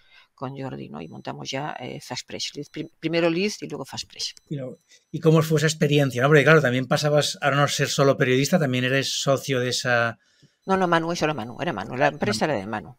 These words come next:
Speaker 2: Vale.
Speaker 1: era de Manu. Nosotros pusimos una cosa, mm, eh, absolutamente testimonial para demostrar nuestro, eh, nuestro apoyo, pero nos ayudó mucho económicamente un periódico, El Colpisa, que ahora ya no estaba, claro, que era La Vanguardia. Javier God-, Godó,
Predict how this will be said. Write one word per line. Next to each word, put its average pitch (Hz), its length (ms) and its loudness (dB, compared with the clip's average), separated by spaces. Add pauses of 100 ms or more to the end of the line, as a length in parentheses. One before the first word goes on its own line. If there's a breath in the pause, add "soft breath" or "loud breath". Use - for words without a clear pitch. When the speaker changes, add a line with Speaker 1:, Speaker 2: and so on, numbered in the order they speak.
Speaker 2:
Vale. 143 220 -2
Speaker 1:
era 123 120 -4
de 113 60 -8
Manu. 170 300 -4 (280 loud breath)
Nosotros 160 340 -4
pusimos 151 320 -8
una 135 140 -8
cosa, 147 320 -4
mm, 90 360 -14
eh, 62 500 -12 (260)
absolutamente 123 680 -10 (220 loud breath)
testimonial 165 640 0
para 165 180 2
demostrar 143 440 -4
nuestro, 131 480 -10 (120)
eh, - 280 -14
nuestro 123 640 -10 (100)
apoyo, 135 400 -8
pero 131 200 -10 (280 loud breath)
nos 170 200 -6
ayudó 160 240 0
mucho 180 240 -6
económicamente 165 800 -6 (300)
un 151 120 -12
periódico, 151 460 -6
El 147 100 -10
Colpisa, 196 640 -6 (240)
que 131 80 -10
ahora 127 100 -10
ya 135 140 -12
no 139 80 -18
estaba, 185 360 -10
claro, 143 300 -10 (460 loud breath)
que 160 160 0
era 170 140 0
La 165 80 0
Vanguardia. 139 540 -6
Javier 165 320 -2
God-, 160 300 -6
Godó, 147 500 -10